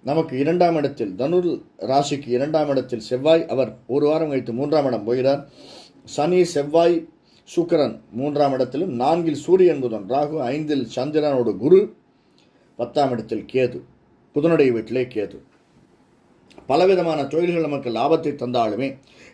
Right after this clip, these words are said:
எந்த ஒரு தொழிலிலும் சிது-, சிறிது உழைப்பு குறைந்தால்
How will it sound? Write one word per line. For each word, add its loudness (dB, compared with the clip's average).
எந்த 0
ஒரு 4
தொழிலிலும் 0
சிது-, 0
சிறிது 2
உழைப்பு 2
குறைந்தால் -2